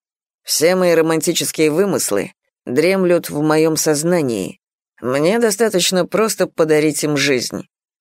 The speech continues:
Я беременен моими персонажами». «Красивая мысль», заметил царь. «Не моя, государь. Она принадлежит Бальзаку.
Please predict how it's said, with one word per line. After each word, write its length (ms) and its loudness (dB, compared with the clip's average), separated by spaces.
Я 400 2
беременен 800 0
моими 460 0
персонажами». 1000 -2
«Красивая 840 0
мысль», 600 -4
заметил 600 0
царь. 420 -4
«Не 220 0
моя, 280 2
государь. 540 -2
Она 300 0
принадлежит 680 0
Бальзаку. 760 0